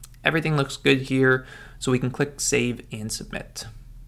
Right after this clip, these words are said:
Once we click Submit, we'll be brought to the status page where we can track the progress of the job as the cluster is provisioned, starts, and then eventually completes. It can take a couple minutes, uh, to start up, so we'll actually switch over to another copy of the job that we have already running in the background.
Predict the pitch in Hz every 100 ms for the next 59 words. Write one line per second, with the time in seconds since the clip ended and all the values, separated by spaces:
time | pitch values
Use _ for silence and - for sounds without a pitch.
0 | - - - - - - - - - 170
1 | 175 - 180 - 147 165 - - 131 131
2 | 131 135 127 - 131 123 - 127 131 131
3 | 147 160 156 - 139 135 131 147 170 165
4 | - 156 165 170 170 160 131 127 127 120
5 | 120 - - 127 - 123 - - 160 151
6 | 151 147 - - 123 127 - 117 123 113
7 | 113 - - 113 - 120 - - - -
8 | - - - - - - 175 220 - 214
9 | 202 175 180 - 147 143 143 143 143 -
10 | 135 127 143 151 135 - 147 143 135 135
11 | 135 123 123 127 - 131 135 131 120 127
12 | 135 139 127 123 120 123 123 123 120 120
13 | 117 113 120 120 113 117 - - - -
14 | 123